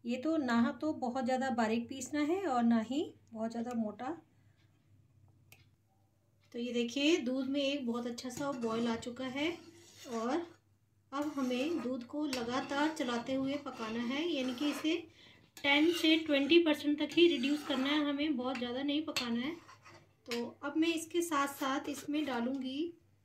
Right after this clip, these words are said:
थोड़ा सा इलायची पाउडर।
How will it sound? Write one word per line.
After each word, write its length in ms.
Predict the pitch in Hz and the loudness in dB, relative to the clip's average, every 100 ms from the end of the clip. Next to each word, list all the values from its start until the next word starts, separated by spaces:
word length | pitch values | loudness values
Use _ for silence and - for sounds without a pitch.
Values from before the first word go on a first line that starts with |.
| _ _ _ | _ _ _
थोड़ा 400 | - 294 320 320 | -8 -4 -2 -2
सा 300 | 285 262 269 339 - _ _ _ _ _ _ - | -4 -8 -8 -10 -16 _ _ _ _ _ _ -12
इलायची 360 | 254 240 233 269 | -6 -4 -4 -4
पाउडर। 460 | 262 254 262 339 | -2 -2 0 -2